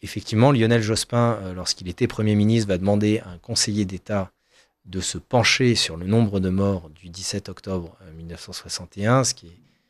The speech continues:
ce qui est très compliqué puisque, euh, trente-cinq ans après, euh, c'est,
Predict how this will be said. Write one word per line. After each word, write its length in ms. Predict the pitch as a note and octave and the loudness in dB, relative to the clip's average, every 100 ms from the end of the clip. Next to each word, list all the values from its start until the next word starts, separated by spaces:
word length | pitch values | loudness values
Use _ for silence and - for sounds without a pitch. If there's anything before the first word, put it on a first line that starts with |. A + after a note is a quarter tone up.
| _ | _
ce 60 | _ | _
qui 100 | - | -20
est 40 | |
très 140 | - F2 | -18 -14
compliqué 420 | F2+ - - A#2+ | -12 -14 -4 -2
puisque, 300 | G#2+ - - | -2 -8 -10
euh, 180 | F#2 E2+ - _ _ _ _ _ E2 E2 E2 F2 | -10 -12 -14 _ _ _ _ _ -18 -16 -16 -16
trente-cinq 440 | - G2 - F2+ | -14 -8 -6 -6
ans 60 | F#2+ | -4
après, 440 | F2 - G#2 G2+ F#2 | -6 -4 -2 -2 -4
euh, 160 | E2 E2+ E2 - - - | -10 -16 -20 -20 -20 -20
c'est, 180 | - - | -20 -20